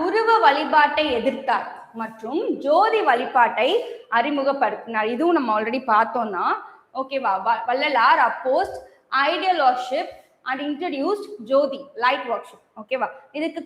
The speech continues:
காரணம் என்னன்னா, அவர் "அருட்பெருஞ்சோதி தனிப்பெரும் கருணை" என்ற மந்திரத்தின் மூலம் ஆன்மநேய ஒருமைப்பாட்டை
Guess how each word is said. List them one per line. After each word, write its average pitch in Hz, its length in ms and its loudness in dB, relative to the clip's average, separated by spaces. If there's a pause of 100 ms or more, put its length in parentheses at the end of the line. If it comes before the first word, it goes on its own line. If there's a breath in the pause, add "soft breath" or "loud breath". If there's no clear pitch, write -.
(120)
காரணம் 359 480 4
என்னன்னா, 214 320 -4 (240)
அவர் 269 240 2 (120)
"அருட்பெருஞ்சோதி 285 1120 0 (480)
தனிப்பெரும் 320 720 2
கருணை" 254 360 2 (180)
என்ற 220 160 -6 (140)
மந்திரத்தின் 320 720 0
மூலம் 202 360 -2 (560 loud breath)
ஆன்மநேய 392 560 2 (180)
ஒருமைப்பாட்டை 269 720 0